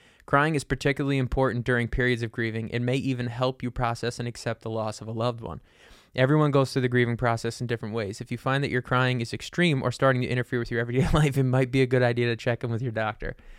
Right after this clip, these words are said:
Imagine that. Like, not on some mental health shit, but, like, going to the doctor and be like, "Hey, I'm, uh, my crying is now affecting my everyday life. I can't stop crying."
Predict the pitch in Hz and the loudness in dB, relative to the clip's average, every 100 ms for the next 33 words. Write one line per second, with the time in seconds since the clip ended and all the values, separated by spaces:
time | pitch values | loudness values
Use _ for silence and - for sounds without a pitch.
0 | - - - - - _ - 131 135 151 | -18 -18 -18 -18 -20 _ -8 0 0 0
1 | 165 127 151 - _ _ _ _ _ _ | 0 0 -2 -6 _ _ _ _ _ _
2 | - 139 127 139 147 147 135 - 127 127 | 0 2 4 6 6 4 2 0 0 0
3 | 123 117 117 - 143 - 127 117 110 127 | 0 0 0 0 -4 -2 -2 -2 0 0
4 | 123 113 113 113 113 104 104 117 110 117 | 0 0 -2 -2 -4 -6 -6 -6 -6 -8
5 | - 120 113 107 95 - _ - 120 117 | -8 -4 -4 -6 -10 -14 _ -6 -4 -2
6 | 135 123 135 139 120 117 107 - 120 113 | 0 2 2 0 -2 -2 -4 -4 -4 -4
7 | 117 113 101 107 113 98 101 101 101 - | -8 -8 -8 -8 -8 -8 -10 -10 -14 -8
8 | 117 120 127 117 - 123 101 - 110 - | -4 -4 -6 -10 -8 -8 -8 -8 -12 -12